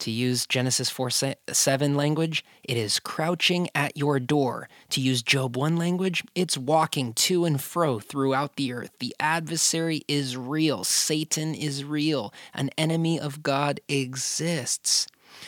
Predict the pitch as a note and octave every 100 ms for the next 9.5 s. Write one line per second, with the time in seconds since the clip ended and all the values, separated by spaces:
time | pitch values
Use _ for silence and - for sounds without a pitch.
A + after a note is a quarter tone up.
0 | - - E3 F#3+ E3+ F3+ F3 - F#3+ G3+
1 | F3 - C3+ B2+ C3+ C3 F3 - - E3+
2 | D3+ - D#3+ D#3 E3 E3 D#3+ - D#3 -
3 | D#3 C#3+ - - F3+ - - C3+ - D#3+
4 | D#3 E3 D3+ D3+ F3+ - - - A#2 G#2+
5 | - - - - - E3 F3+ D#3 C#3+ F3+
6 | F#3+ - - F3+ G3 G3+ F#3+ F3 E3 E3+
7 | D3+ C3 - E3 D#3+ - E3+ D#3 D3 -
8 | D3 C#3+ C3+ B2+ - _ - - - -
9 | - C#3+ G3 G#3+